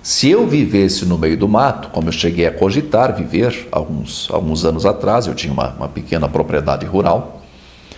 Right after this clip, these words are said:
talvez fosse diferente. A terceira possibilidade é a escolha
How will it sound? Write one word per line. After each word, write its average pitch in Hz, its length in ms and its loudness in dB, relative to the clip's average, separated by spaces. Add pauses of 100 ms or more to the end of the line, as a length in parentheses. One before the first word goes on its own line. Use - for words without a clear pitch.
(440)
talvez 170 480 4
fosse 135 340 2
diferente. 110 800 -2 (2000)
A 214 140 4
terceira 202 600 4
possibilidade 127 1000 2
é 110 260 4
a 123 100 4
escolha 110 840 2